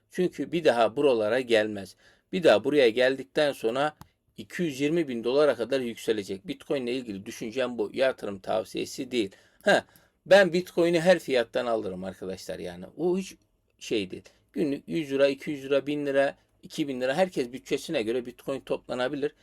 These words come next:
Bitcoin her zaman ne dedim? Alıp yani satılamayacak kadar değerli bir şey. Yani al sata harcanamayacak kadar değerli dedim. Bunu da ilerleyen günlerde, ilerleyen dönemlerde anlarsınız. Çünkü yedi yılımı ben bu,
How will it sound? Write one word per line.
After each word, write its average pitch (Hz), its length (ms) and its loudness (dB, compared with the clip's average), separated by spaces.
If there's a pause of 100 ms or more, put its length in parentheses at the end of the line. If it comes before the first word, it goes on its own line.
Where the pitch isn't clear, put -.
(240)
Bitcoin 175 520 0
her 175 160 6
zaman 147 360 2
ne 165 140 4
dedim? 127 280 -4 (200)
Alıp 139 320 2 (580)
yani 107 180 -4
satılamayacak 139 1000 2
kadar 131 340 0
değerli 104 420 2
bir 92 60 -16
şey. 92 200 -12
Yani 92 180 -12
al 110 180 0
sata 151 480 0 (600)
harcanamayacak 117 880 0
kadar 135 360 -4
değerli 120 500 4
dedim. 143 280 -4 (340)
Bunu 143 220 0
da - 60 0
ilerleyen 110 540 4
günlerde, 113 600 -2 (360)
ilerleyen 113 560 4 (180)
dönemlerde 98 560 0
anlarsınız. 113 540 -2
Çünkü - 260 -10
yedi 131 260 -4
yılımı 113 360 -2
ben 123 200 -2
bu, 127 220 -4